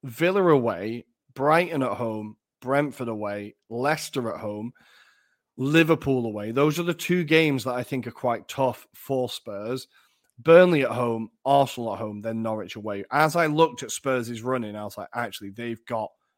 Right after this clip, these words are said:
a lot of games they should be winning." Like, arguably, the next four, five games they could win. Newcastle, Villa, Brighton, Brentford, and Leicester, they could win all of those games. Um, so I think Tottenham are looking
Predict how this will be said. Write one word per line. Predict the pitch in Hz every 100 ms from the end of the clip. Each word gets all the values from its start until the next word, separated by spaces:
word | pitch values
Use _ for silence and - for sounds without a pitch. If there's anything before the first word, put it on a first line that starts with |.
| _
a | 120
lot | 117 117 104
of |
games | 110 110 110
they | 110
should | 104 - 104
be | 107
winning." | 107 107 101
Like, | 110 -
arguably, | 139 147 143 139 117 120 110 - _ _
the | 131
next | 127 131 - - - _ _ _ _ _ _
four, | - - 139 143 151 143 - _
five | - 139 135 147
games | 151 143 180 220 -
they | 131
could | 110 107
win. | 120 113 110
Newcastle, | 139 135 143 - 127
Villa, | 127 127 117
Brighton, | 117 123 120 123 117
Brentford, | 123 123 123 120
and | 120
Leicester, | 123 - 156
they | 143 151
could | 143 117
win | 127 117 104
all | 117 113 107
of | 101
those | 98 -
games. | 110 87 - -
Um, | 117 110 104 107 - - _
so | - 139
I |
think | - 139 123
Tottenham | 156 160 143 131 -
are | 131 123
looking | 131 120 127